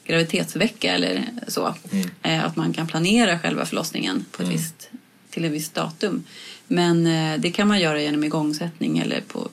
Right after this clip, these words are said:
Speaker 1: ja, så också. Det finns ju
Speaker 2: Mm.
Speaker 1: annat sätt. Eh, men, mm, resultatmässigt kan man säga att fördelen framförallt rör, ehm,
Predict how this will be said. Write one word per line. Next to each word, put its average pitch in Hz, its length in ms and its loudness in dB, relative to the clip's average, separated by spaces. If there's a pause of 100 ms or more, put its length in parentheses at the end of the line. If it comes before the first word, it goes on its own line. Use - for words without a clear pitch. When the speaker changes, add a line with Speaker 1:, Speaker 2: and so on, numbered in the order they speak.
(340)
Speaker 1:
ja, - 100 -10 (100)
så - 260 -6 (100)
också. - 360 -2 (140)
Det 202 60 -6
finns 196 200 -2
ju - 40 -4
Speaker 2:
Mm. 170 120 0
Speaker 1:
annat 202 120 -6
sätt. - 240 -16 (540)
Eh, 165 220 4
men, 175 300 2 (400)
mm, - 340 -4 (100)
resultatmässigt 190 880 0
kan 220 120 4
man 208 140 6
säga 175 180 2
att 156 80 -2
fördelen 151 320 2
framförallt 151 640 -2
rör, 147 460 0 (200)
ehm, - 500 -4